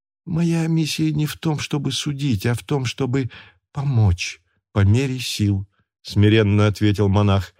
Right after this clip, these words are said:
«Не угодно ли вам исповедаться?» «К черту, святой отец!» впервые вступил в разговор Калисто Навара, до сих пор скромно державшийся в тени.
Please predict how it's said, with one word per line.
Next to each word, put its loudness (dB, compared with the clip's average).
«Не -2
угодно -2
ли -2
вам -2
исповедаться?» -2
«К -20
черту, -2
святой 0
отец!» -4
впервые 4
вступил 2
в 2
разговор 4
Калисто 2
Навара, 4
до 4
сих 0
пор 2
скромно 2
державшийся 2
в -4
тени. 4